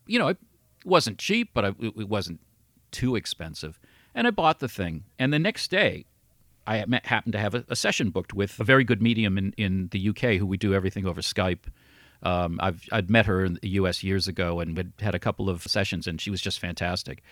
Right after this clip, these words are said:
So, uh, she's describing this lady to me. She goes, "There's this woman around you. She's all in black leather, and she's speaking a foreign tongue, so I don't really know what she's saying. But she's, uh, she's all around you, and she's yabbering, and she's got this close-cropped silver hair. She's a very intense and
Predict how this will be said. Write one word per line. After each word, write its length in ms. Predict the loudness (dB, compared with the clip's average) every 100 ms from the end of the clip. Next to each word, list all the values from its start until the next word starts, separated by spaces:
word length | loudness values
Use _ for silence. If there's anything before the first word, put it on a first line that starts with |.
| -20 -20 -20 -10
So, 460 | 0 4 6 6
uh, 200 | 4 4
she's 240 | 2 0 0
describing 540 | -2 -2 -2 -2 -2
this 160 | -4 -2
lady 280 | 0 0 -4
to 120 | -6
me. 120 | -12
She 120 | -14 -12
goes, 220 | -10 -8
"There's 160 | -8
this 160 | -8 -4
woman 300 | 0 2 2
around 340 | 0 0 -4
you. 80 | -10
She's 180 | -10 -2
all 200 | 0 0
in 80 | -2
black 320 | -2 -2 -4
leather, 540 | -6 -6 -4 -2 -2
and 260 | -2 -4 -10
she's 200 | -10 -10
speaking 400 | -8 -8 -4 -2
a 80 | -2
foreign 440 | -4 -4 -4 -4
tongue, 300 | -6 -8 -8
so 140 | -8 -8
I 40 |
don't 240 | -4 -4
really 200 | -2 -4
know 120 | -4 -6
what 160 | -10
she's 180 | -12 -12
saying. 380 | -12 -10 -10 -12 -16 -20 -20 -8
But 220 | -2 -2
she's, 340 | -2 -6 -4 -2
uh, 220 | 0 2
she's 240 | 0 0
all 260 | 2 4 4
around 380 | 4 4 2 2
you, 200 | 0 0
and 100 | -2
she's 180 | -8 -2
yabbering, 640 | 2 2 2 -2 -2 -2
and 100 | -4
she's 200 | -6 -4
got 160 | -4 -4
this 160 | -6
close-cropped 840 | -6 -2 0 0 -2 0 2 2
silver 380 | -2 -2 0 0
hair. 260 | -2 0 -2
She's 120 | -2
a 20 |
very 240 | 4 4 4
intense 400 | 2 -2 -2
and 100 | -2